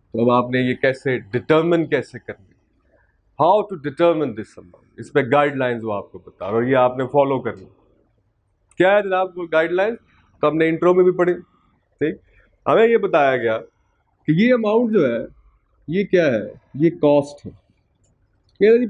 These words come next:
"पीपी should be initially measured at cost", ये cost पे मेजर हो।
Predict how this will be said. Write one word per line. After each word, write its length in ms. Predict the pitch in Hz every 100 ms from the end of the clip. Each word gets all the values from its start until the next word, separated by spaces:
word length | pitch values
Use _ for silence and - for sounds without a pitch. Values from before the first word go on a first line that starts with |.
| -
"पीपी 340 | 220 220 240 202 170 - _ -
should 260 | - 202 180
be 120 | 202
initially 420 | 190 208 - 202
measured 400 | 170 160 160 143 107
at 240 | 113 147 _ _ _ _ _ _ _ _ _ _
cost", 400 | - 113 - _ _ _ _ _ _ _ _ -
ये 80 | 247
cost 360 | - 233 233 -
पे 80 | 220
मेजर 300 | 160 123
हो। 80 | 98